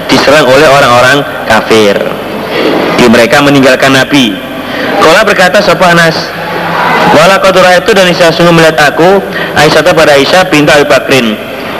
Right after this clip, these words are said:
wa Umma Sulaimin, wa innahuma, dan sesungguhnya keduanya,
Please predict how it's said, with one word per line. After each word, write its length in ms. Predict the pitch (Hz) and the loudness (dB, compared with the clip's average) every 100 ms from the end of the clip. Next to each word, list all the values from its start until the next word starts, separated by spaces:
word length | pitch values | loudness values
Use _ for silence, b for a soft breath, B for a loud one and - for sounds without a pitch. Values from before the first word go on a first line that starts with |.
| 135 | 0
wa 160 | 151 | 2
Umma 200 | 170 160 | 2 0
Sulaimin, 640 | 170 160 151 160 147 113 104 - - - - 240 - - - - - - - | 2 2 2 2 0 -2 -6 -10 -10 -6 -4 -4 -2 -2 0 0 0 0 2
wa 80 | - 202 | 2 2
innahuma, 360 | 185 170 165 220 | 2 2 2 2
dan 120 | 196 | 0
sesungguhnya 440 | 175 160 175 170 170 | 0 2 2 2 0
keduanya, 600 | 160 156 127 127 131 | 0 2 2 2 0